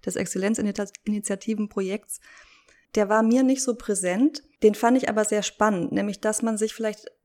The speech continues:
nicht direkt bewusst ist, dass dir das nicht-akademische, den nicht-akademischen Hintergrund, den man hat, vielleicht für viele Herausforderungen, die man hat, verantwortlich ist. Also ein Beispiel,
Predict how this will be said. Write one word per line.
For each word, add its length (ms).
nicht 360
direkt 320
bewusst 520
ist, 320
dass 320
dir 420
das 300
nicht-akademische, 1400
den 100
nicht-akademischen 720
Hintergrund, 580
den 120
man 220
hat, 240
vielleicht 400
für 100
viele 280
Herausforderungen, 960
die 100
man 180
hat, 140
verantwortlich 680
ist. 140
Also 160
ein 220
Beispiel, 480